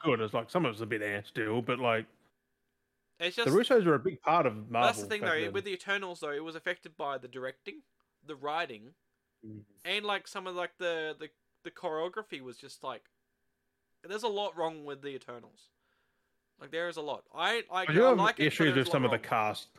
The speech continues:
Speaker 1: Like, some pl-, players, some characters should have been played by someone else.
Speaker 2: Yeah, it just didn't feel right. It just
Speaker 1: But it, it was, it's already made.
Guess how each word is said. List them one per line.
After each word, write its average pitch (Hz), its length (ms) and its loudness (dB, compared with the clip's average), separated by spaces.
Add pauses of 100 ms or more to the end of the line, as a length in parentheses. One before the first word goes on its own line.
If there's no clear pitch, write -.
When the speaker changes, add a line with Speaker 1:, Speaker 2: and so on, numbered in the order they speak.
Speaker 1:
Like, 123 220 0 (160)
some 147 300 -2 (240)
pl-, - 140 -8 (480)
players, 104 440 -4 (880)
some 190 260 4
characters 165 420 4
should 160 140 6
have 135 100 4
been - 80 -4
played 135 160 2
by 110 60 -2
someone 117 340 2
else. 98 340 -10 (280)
Speaker 2:
Yeah, 139 200 -8 (180)
it 143 120 -10
just 170 140 -14
didn't 143 220 -14
feel 131 220 -8
right. 98 200 -14 (2000)
It 143 100 -18
just 165 120 -8
Speaker 1:
But 139 200 0 (920)
it, 226 220 0
it 220 60 8
was, 226 220 6
it's 170 140 -4
already 196 180 8
made. 110 440 0